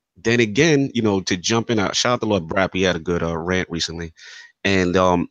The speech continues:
you know what it remind me of, Lord King? It reminds me when three sixty came out,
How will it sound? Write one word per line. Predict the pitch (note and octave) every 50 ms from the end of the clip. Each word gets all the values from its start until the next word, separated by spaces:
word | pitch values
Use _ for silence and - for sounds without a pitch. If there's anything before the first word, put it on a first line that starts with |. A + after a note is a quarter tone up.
| _ -
you | A#2 B2+
know | D#3
what | F3+ F#3+ F#3
it | E3+
remind | C#3 A#2+ A2 G2+ G2 G#2+ A#2 B2 B2
me | B2 B2 A#2+
of, | A#2 G2+ A2
Lord | B2 B2 B2
King? | - - B2+ A#2 B2+ B2+ A#2 - _ _ _ _ _ _ _ _ _ _ _ _ _ - _ _ _ _ _ _ _ _ -
It | B2+ A#2 -
reminds | A#2 G#2+ G2+ G2+ G2+ A#2+ C#3 F#3 F#3+ F#3 - -
me | D3 C3+ C3+ C3 B2+ A#2 - _
when | - G2 G2+ G#2 G2+ F#2 - _ _ _ _ _ - -
three | A2+ A#2+ C#3 C#3
sixty | B2+ - - - E3+ - - - - - F2
came | - - - D2+ - G1+ -
out, | - - -